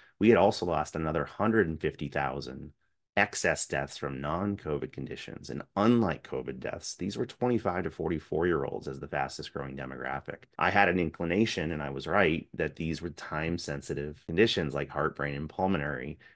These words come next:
where ti-, minutes or hours are the difference between life and death. And when you put a latency sensitivity lens on it, it's not just having capacity, it's making sure that people have the timely access to care when they need it and where they need it, or people die.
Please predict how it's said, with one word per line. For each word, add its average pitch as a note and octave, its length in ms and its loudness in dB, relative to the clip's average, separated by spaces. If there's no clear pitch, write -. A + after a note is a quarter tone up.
where D2 140 -2
ti-, - 180 -8
minutes D#2+ 380 -2
or C#2+ 280 -2
hours C2 380 -4
are C#2 60 -8
the C2 60 -8
difference - 320 -10
between - 220 -12
life C2 140 -12
and C#2+ 80 -6
death. D#2 240 2
And E2 80 -2
when E2 100 0
you D#2+ 60 -2
put F2 140 2
a E2 40 4
latency F2+ 460 4
sensitivity F#2+ 560 2
lens D#2 260 0
on C#2 180 -4
it, C#2+ 120 -8
it's - 120 -8
not F#2 200 4
just D#2 160 -4
having C#2+ 260 0
capacity, F#2+ 600 0
it's C#2 120 -8
making D2+ 280 -4
sure D2 200 -4
that C#2 140 -6
people D2+ 200 -4
have C#2 100 -4
the C#2 80 -8
timely C#2 360 -6
access C2+ 300 -10
to D2+ 80 -10
care C2 220 -4
when C#2+ 220 -4
they C#2+ 120 -4
need C2+ 140 -6
it C2+ 120 -10
and C2 100 -20
where C#2 160 -4
they C#2+ 100 -2
need C2+ 180 -6
it, - 180 -10
or A#1 100 -8
people - 300 -6
die. C2 340 -4